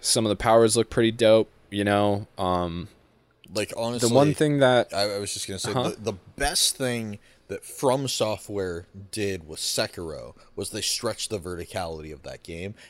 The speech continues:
Speaker 2: and it made it so much more dynamic, and I would love to see the same thing in Breath of the Wild.
Speaker 1: Yeah, I mean, what I wanna see in Breath of the Wild is more story. I want to see more side quests.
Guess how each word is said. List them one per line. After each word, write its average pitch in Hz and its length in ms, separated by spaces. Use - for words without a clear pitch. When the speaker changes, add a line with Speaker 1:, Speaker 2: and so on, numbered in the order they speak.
Speaker 2:
and 110 100
it 110 120
made 117 200
it - 140
so 107 260
much 107 220
more 101 140
dynamic, 90 560
and 95 100
I 90 60
would 85 320
love 113 640
to 113 100
see - 120
the 101 120
same 95 260
thing 92 160
in 82 80
Breath 76 260
of 73 60
the 62 80
Wild. 60 460
Speaker 1:
Yeah, 85 340
I 120 100
mean, 127 260
what 127 100
I 156 120
wanna 196 200
see 131 320
in 117 80
Breath 107 300
of 98 80
the 95 80
Wild 90 560
is 85 680
more 87 260
story. 101 680
I 90 100
want 92 280
to - 60
see 95 180
more 85 220
side 87 440
quests. - 760